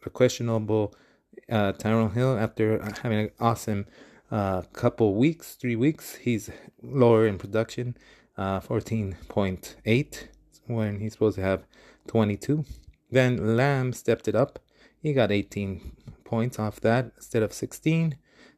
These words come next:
Then again, just around the points barrier that he needs, five point two. Um, what's it called? Carson didn't play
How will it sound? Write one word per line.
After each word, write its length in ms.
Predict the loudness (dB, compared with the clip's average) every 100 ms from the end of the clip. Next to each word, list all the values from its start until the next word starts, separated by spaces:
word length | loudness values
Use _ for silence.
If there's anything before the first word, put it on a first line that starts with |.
| -4
Then 360 | 0 0 -2 -4
again, 560 | -6 0 2 2 0 -4 _ _ _
just 260 | 0 0 2
around 460 | 2 4 2 -2
the 100 | -4
points 380 | -4 0 0 0
barrier 420 | -4 -2 0 0 -2
that 200 | 0 2
he 80 | 2
needs, 340 | 0 0 -2 -10 _ -20 _
five 200 | 0 0
point 300 | 0 -4 -4
two. 320 | 0 0 0 -4 _ _ _ _ _
Um, 440 | 0 2 0 -2 -8 -18 _ _ _ -20 -16 -4
what's 180 | -4
it 80 | -4
called? 240 | -2 -4 -4 _ _ _ -2
Carson 380 | 2 2 2 0
didn't 180 | 0 0
play 380 | 2 2 2